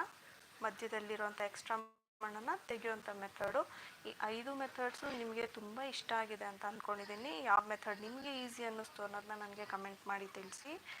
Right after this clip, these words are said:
ಆ, ನೆಕ್ಸ್ಟ್ ವಿಡಿಯೋಗಳಲ್ಲಿ ಇನ್ನೂ ಯೂಸ್‌ಫುಲ್ ಆಗುವಂಥ ಇನ್ನೂ ಅನೇಕ,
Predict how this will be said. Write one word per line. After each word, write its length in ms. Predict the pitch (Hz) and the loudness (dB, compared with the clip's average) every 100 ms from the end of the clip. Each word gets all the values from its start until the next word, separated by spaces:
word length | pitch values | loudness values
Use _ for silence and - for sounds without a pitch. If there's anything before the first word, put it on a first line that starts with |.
| - - - - | -10 -10 -12 0
ಆ, 380 | - 247 240 240 | 4 6 8 6
ನೆಕ್ಸ್ಟ್ 560 | 240 277 - - 330 - | 4 0 0 0 -2 0
ವಿಡಿಯೋಗಳಲ್ಲಿ 600 | 247 247 240 240 240 - | 2 4 6 4 4 2
ಇನ್ನೂ 320 | - 233 247 277 - - - - | 2 0 0 -2 -4 -12 -14 -6
ಯೂಸ್‌ಫುಲ್ 480 | 226 247 - 262 240 | -2 -2 -4 -6 0
ಆಗುವಂಥ 400 | 233 220 214 240 | 0 0 -2 -2
ಇನ್ನೂ 280 | 247 240 254 | -4 0 0
ಅನೇಕ, 340 | 220 214 - | 0 -2 -2